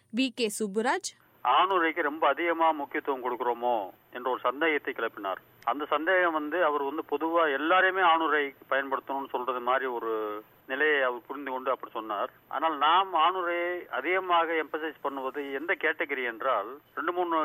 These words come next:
Speaker 2: categories இருக்காங்க. பாலின தொழிலாளர்கள், ஹோமோசெக்சுவல்ஸ், இப்படிப்பட்ட ஒரு இவர்களுக்கு வந்து AIDS நோயுடைய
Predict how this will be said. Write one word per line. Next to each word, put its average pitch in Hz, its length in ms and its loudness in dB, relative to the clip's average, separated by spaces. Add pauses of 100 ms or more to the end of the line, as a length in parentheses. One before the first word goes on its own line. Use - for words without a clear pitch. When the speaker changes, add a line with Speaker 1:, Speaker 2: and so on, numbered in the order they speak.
Speaker 2:
categories 160 520 -4
இருக்காங்க. 104 300 -8 (300)
பாலின 143 400 2 (280)
தொழிலாளர்கள், 120 640 0 (140)
ஹோமோசெக்சுவல்ஸ், 151 800 -2
இப்படிப்பட்ட 170 600 0
ஒரு 135 240 -4 (140)
இவர்களுக்கு 139 420 -6
வந்து 127 240 -4 (500)
AIDS 180 300 0
நோயுடைய 156 340 0